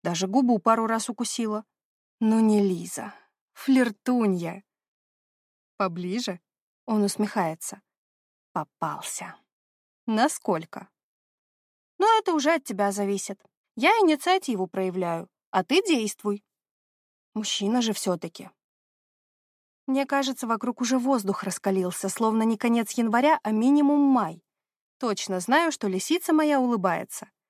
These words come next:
Она давно все штучки мои знает. Что там с лицами остальных, я не вижу, но уверена, все удивлены. Блин, такого количества зрителей я на самом деле не ожидала, но отступать уже некуда. Да и глупо.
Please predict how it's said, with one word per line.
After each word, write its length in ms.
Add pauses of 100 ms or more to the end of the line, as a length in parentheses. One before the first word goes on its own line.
(220)
Она 240
давно 360
все 180
штучки 400
мои 220
знает. 380 (840)
Что 220
там 160
с 80
лицами 360
остальных, 540
я 100
не 160
вижу, 400 (240)
но 200
уверена, 460
все 220
удивлены. 600 (840)
Блин, 380 (340)
такого 400
количества 540
зрителей 420
я 140
на 120
самом 300
деле 220
не 120
ожидала, 560 (440)
но 180
отступать 500
уже 160
некуда. 520 (440)
Да 140
и 140
глупо. 480